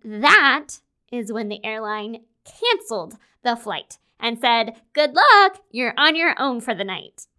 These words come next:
And let me just tell you, I was not very happy at that moment because I had three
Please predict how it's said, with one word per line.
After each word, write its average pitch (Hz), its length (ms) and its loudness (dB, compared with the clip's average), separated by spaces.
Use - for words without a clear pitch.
And 214 300 -12
let 240 100 -6
me 349 200 -2
just 339 260 -10
tell 262 200 -2
you, 214 320 -6
I 330 720 0
was 392 380 -2
not 415 460 -4
very 311 480 -4
happy - 420 -8
at 214 200 -10
that 226 160 -12
moment 196 320 -14
because 247 260 -12
I 294 200 0
had 285 460 -2
three 247 560 -10